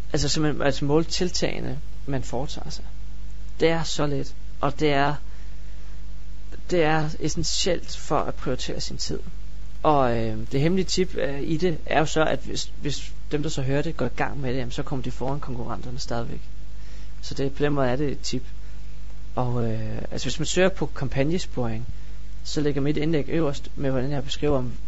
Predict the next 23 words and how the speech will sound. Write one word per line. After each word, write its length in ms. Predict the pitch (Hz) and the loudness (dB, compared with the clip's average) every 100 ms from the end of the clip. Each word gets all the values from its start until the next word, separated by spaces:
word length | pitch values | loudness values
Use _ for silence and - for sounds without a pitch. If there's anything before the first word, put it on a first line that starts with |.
| - - | -2 -2
hvordan 160 | - 123 | 0 0
man, 260 | 139 135 120 | 0 0 0
øh, 140 | 113 | -2
gør 260 | - 113 143 | 0 0 0
det 160 | 151 | 0
og 340 | 101 117 110 98 - | 0 0 0 0 0
analyserer 460 | 123 110 - - | 0 -2 -2 -2
det. 120 | - 127 - - - - - - - - - - - | -2 -2 -2 -2 -2 -2 -2 -2 -2 -2 -2 -2 -2
Og 180 | - 135 | -2 0
det 100 | 139 | 0
er 360 | 139 156 143 123 | 0 2 0 0
så 400 | - - 143 165 | 0 0 0 0
simpelt 360 | - 139 - | 0 -2 -2
med 140 | 147 135 | 0 0
at 100 | 127 | 0
tilføje 360 | 143 135 143 | -2 0 0
den 300 | 135 139 135 | 0 0 0
her, 180 | 139 131 | 0 0
den 160 | 117 135 | 0 0
her 60 | |
parameter 380 | 127 135 117 113 | 0 0 -2 -2
til 180 | 113 - | -2 -2
sidst. 320 | - - - | -2 -2 -2